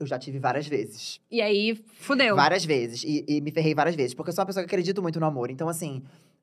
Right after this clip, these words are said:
Speaker 1: é, eu, eu achava, "Ai, agora foi. É esse. Esse é esse."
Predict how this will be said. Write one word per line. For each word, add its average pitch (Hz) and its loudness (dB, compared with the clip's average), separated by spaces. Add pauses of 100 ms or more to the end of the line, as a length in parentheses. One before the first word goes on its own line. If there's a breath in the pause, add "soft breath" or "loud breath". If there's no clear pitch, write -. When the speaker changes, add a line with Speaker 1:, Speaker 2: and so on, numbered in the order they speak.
Speaker 1:
é, 147 2
eu, 160 4
eu 165 4
achava, 185 0
"Ai, 175 -6
agora 151 -2
foi. 120 -14 (320)
É 147 0
esse. - -12 (360 loud breath)
Esse 190 2
é 165 4
esse." - -4